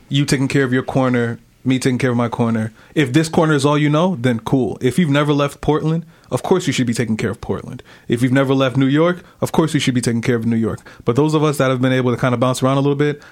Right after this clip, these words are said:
I think that there is a group of us that still can affect the matter at large by being the,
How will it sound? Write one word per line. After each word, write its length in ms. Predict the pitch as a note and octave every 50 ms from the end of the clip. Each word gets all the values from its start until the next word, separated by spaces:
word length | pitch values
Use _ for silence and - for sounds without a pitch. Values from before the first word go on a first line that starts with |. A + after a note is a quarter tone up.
| -
I 80 | - B2
think 180 | - D3+ C#3 C3
that 120 | C3 A#2
there 260 | C#3 C3+ C3+ C3 B2+ B2
is 180 | B2 A#2 - -
a 80 | - B2+
group 260 | A#2 - D3 D3 D#3
of 160 | C#3+ B2 A#2+
us 160 | B2 A#2+ -
that 240 | - - B2 A#2+ -
still 340 | - - - - C#3+ C#3+ C3+
can 560 | C3+ - - - D#3 C#3+ C3+ C3 A#2+ A2+ A2+ - _ _ _ _ _ _ _ _ _ _ _ _ _ _ _ _ _ _ _ _ _ _ _ _ _ _ _ _ _ _ _ _ _ _ - _ - -
affect 500 | D#3 C#3+ - - - D3+ C#3 - - -
the 80 | C3+ B2+
matter 280 | B2 B2+ B2+ B2+ B2+
at 160 | B2 A#2+ A#2 G2
large 560 | A2 A#2 B2 A#2+ G#2+ E2+ D2+ - - - -
by 180 | - A#2 A#2+
being 400 | A#2+ A#2+ C3+ C3 B2+ A#2+ A2+ A2+
the, 340 | A2 A#2 A#2 A2 A2 G2+ G2